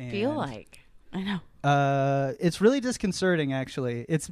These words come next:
Speaker 2: it's making me realize how broken my brain is
Speaker 1: Yeah.
Speaker 2: and how much my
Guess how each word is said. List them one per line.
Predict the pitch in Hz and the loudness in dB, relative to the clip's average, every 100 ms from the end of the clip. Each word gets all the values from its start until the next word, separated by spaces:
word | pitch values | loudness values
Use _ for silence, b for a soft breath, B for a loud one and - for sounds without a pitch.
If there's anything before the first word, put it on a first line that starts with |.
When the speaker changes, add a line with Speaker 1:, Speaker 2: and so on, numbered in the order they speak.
| 175 | -4
Speaker 2:
it's | 160 - | -2 2
making | 175 196 | 2 4
me | 190 175 | 4 4
realize | 156 156 156 147 139 | 4 6 6 4 0
how | - 147 135 135 135 139 131 127 | -2 0 2 2 2 2 0 -2
broken | 131 127 - 120 | 0 0 -2 -4
my | 117 | -4
brain | 120 113 113 | -4 -4 -6
is | 113 110 110 | -8 -10 -12
Speaker 1:
Yeah. | 131 131 | -10 -6
Speaker 2:
and | 135 120 | -6 -4
how | 135 127 | -2 -2
much | 131 123 - | -2 -4 -6
my | 127 120 120 120 | -6 -4 -4 -4